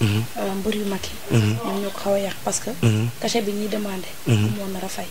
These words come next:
Speaker 1: Mhm.
Speaker 2: Mais yow nan nga gisee làmb? Sponsor yi daw nañ.
Speaker 1: Mhm.
Speaker 2: Promoteurs yi fayatuñu.
Speaker 1: Mhm.
Speaker 2: Booy yi bëreetuñu.
Speaker 1: Mhm.
Speaker 2: Làmb yàqu na wala yàqu? Noo gisee?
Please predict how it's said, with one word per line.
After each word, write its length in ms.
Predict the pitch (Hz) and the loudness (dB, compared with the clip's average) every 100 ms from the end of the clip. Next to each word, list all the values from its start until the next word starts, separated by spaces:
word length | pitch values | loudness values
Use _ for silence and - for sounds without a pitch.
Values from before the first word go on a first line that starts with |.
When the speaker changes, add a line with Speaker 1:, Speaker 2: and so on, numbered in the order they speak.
| - | 2
Speaker 1:
Mhm. 140 | 226 202 | 4 6
Speaker 2:
Mais 100 | 233 | 4
yow 100 | 226 | 4
nan 140 | 294 | 2
nga 120 | 277 202 | 0 -2
gisee 240 | 208 214 | -2 0
làmb? 260 | 190 190 190 | -2 -4 0
Sponsor 380 | 220 247 247 226 | 0 2 0 -2
yi 60 | 214 | 0
daw 160 | 214 | 0
nañ. 120 | 202 190 - - 139 | 0 -4 -8 -4 2
Speaker 1:
Mhm. 180 | 104 | 2
Speaker 2:
Promoteurs 340 | 117 113 110 107 | 2 0 -2 -4
yi 60 | |
fayatuñu. 440 | - 117 104 98 175 - | -2 -2 -4 -6 -6 0
Speaker 1:
Mhm. 200 | 107 101 107 - | 2 2 -2 -4
Speaker 2:
Booy 200 | 202 226 | 0 2
yi 40 | 226 | 2
bëreetuñu. 460 | 226 214 196 175 - - | 0 -2 -2 -6 -2 2
Speaker 1:
Mhm. 220 | 101 202 214 | 2 2 0
Speaker 2:
Làmb 200 | 226 208 | 0 0
yàqu 280 | 220 - 247 | 0 -2 -2
na 60 | |
wala 160 | 247 190 | -2 -2
yàqu? 280 | 185 - - - | -4 -8 -10 -4
Noo 80 | 202 202 | -4 -2
gisee? 180 | - | -4